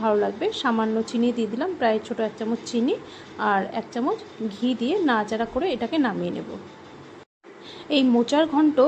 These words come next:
ভাতের সাথে কিন্তু দারুণ লাগে খেতে, অবশ্যই এইভাবে একবার ট্রাই করে দেখতে পারেন। আর রেসিপি যদি দেখে ভালো লেগে থাকে প্লিজ লাইক ও শেয়ার করে দেবেন। আর যারা নতুন দেখছেন আজকের এই ভিডিও, তারা প্লিজ চ্যানেলটিকে সাবস্ক্রাইব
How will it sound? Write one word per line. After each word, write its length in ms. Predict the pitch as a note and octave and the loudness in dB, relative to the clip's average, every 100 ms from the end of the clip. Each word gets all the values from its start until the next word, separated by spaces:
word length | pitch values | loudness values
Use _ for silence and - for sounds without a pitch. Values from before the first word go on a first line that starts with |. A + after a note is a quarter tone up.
| F4 | 4
ভাতের 360 | - G3 G3 C4+ | -2 -4 -2 -2
সাথে 180 | C#4+ C#4 D4+ | -2 -4 -2
কিন্তু 240 | D4 C#4+ A#3 | 0 0 -2
দারুণ 260 | G3+ G3 B3 | -2 0 0
লাগে 220 | C4+ A#3 C4 - | 2 0 -2 -4
খেতে, 260 | F#3+ C#4 F#4+ - | -4 -2 -2 0
অবশ্যই 480 | G3+ A#3+ - D#4+ F4 | 0 0 -2 -2 2
এইভাবে 380 | A3 A3 A3+ A#3 | 2 2 0 0
একবার 240 | A3+ G3 D4+ | -2 -4 -8
ট্রাই 220 | - A3+ F#3 | -2 -2 0
করে 160 | A#3+ C#4+ | 0 0
দেখতে 300 | G3+ G3 G#3+ G3 | 0 -2 -4 -6
পারেন। 200 | F#3+ G#3 - - - - - _ - - - - | -6 -8 -12 -18 -18 -20 -20 _ -20 -20 -18 2
আর 160 | C4+ A3 | 6 6
রেসিপি 340 | A#3+ B3 D4 F4 E4 | 6 2 2 2 4
যদি 160 | D4+ D4 | 2 2
দেখে 260 | B3+ B3 | 2 0
ভালো 260 | C4+ A3+ G#3+ | -2 2 2
লেগে 220 | A3 A3 A#3 | 4 4 2
থাকে 200 | A3+ D#4+ A#4 - - - | 0 -2 -4 -6 -16 -8
প্লিজ 220 | C4+ E4+ - | 0 0 2
লাইক 260 | B3 G#3 G3 | 2 2 2
ও 60 | A3+ | -2
শেয়ার 300 | A3+ B3 A#3+ A#3+ | 0 0 0 0
করে 120 | C4+ | 0
দেবেন। 240 | B3+ C4+ A4+ - - - | 2 0 -2 -6 -16 -4
আর 140 | G#3+ G3+ | -2 2
যারা 220 | A3 G#3+ A#3 | 2 4 2
নতুন 200 | A3 A3 D#4+ | 2 2 2
দেখছেন 280 | C#4+ - E4 | 2 -2 -4
আজকের 360 | G#3+ G3 - G#3+ - | -4 -6 -2 0 2
এই 120 | A3+ G#3+ | 2 2
ভিডিও, 200 | A3 D#4+ F#4 | 0 0 2
তারা 140 | A#3 G#3+ | 2 0
প্লিজ 200 | A#3 E4+ - | 0 -2 0
চ্যানেলটিকে 380 | A#3+ G#3 A3 E4+ | -2 -2 -4 -6
সাবস্ক্রাইব 480 | - A#3 - C4+ | -4 -6 -2 -4